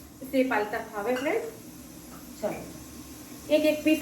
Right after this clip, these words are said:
લઈશું આપણે અને આ રીતે ડિઝાઇન આપીશું. પહેલા સામ સામે આ રીતે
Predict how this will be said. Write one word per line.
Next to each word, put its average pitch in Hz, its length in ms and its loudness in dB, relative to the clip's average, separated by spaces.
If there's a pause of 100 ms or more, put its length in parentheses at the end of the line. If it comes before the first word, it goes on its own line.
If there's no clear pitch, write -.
લઈશું 311 360 8
આપણે 294 220 8 (360)
અને 254 160 6
આ 233 80 6
રીતે - 180 2
ડિઝાઇન 254 400 8
આપીશું. 196 460 -2
પહેલા 247 200 6 (120)
સામ 254 160 8 (120)
સામે 240 220 8 (640)
આ 226 100 2
રીતે 208 200 2